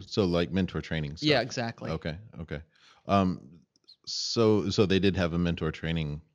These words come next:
Speaker 2: Yes.
Speaker 1: program.
Speaker 2: It was, it was the full, full program.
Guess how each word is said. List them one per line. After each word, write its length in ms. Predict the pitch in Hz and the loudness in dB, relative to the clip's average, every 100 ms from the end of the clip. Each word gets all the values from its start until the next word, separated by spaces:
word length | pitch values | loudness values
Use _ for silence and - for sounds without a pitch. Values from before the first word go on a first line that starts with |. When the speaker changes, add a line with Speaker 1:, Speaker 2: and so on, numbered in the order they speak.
| _ _ - | _ _ -2
Speaker 2:
Yes. 240 | 139 80 | 0 0
Speaker 1:
program. 180 | 73 71 78 _ _ _ - | -2 -8 -12 _ _ _ 0
Speaker 2:
It 80 | 151 | 2
was, 260 | 156 151 | 2 -2
it 100 | - | -2
was 200 | 160 151 | -2 -2
the 80 | 143 | -6
full, 880 | - 156 151 156 151 151 147 143 - _ _ _ _ _ | -4 0 4 4 4 2 0 -4 -8 _ _ _ _ _
full 180 | 190 190 | 0 0
program. 560 | 160 147 123 110 110 | 4 2 2 -2 -4